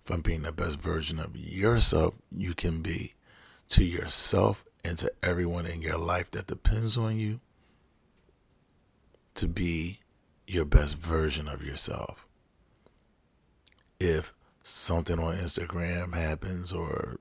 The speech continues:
Facebook happens and it ruins your night, you might be a little too invested in it unless it affected your bottom line.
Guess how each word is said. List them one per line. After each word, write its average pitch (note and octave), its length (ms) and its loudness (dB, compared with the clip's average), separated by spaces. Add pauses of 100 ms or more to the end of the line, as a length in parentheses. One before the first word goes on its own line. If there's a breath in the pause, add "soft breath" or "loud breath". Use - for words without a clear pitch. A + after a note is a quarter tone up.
(140)
Facebook F#2 580 -4
happens F2+ 500 -4
and F#2+ 100 -8
it - 180 -8
ruins F2 520 -6
your F2 100 -2
night, F#2 380 -4 (960 soft breath)
you G2+ 120 -6
might D#2+ 280 -6
be - 120 -4
a E2+ 40 -8
little E2 180 -4
too E2 200 -2
invested F2 520 -4
in F2 120 -8
it - 220 -10
unless E2+ 600 -2
it G2 100 -6
affected F2+ 560 -6
your D#2+ 120 -4
bottom D#2 380 -6
line. E2+ 460 -10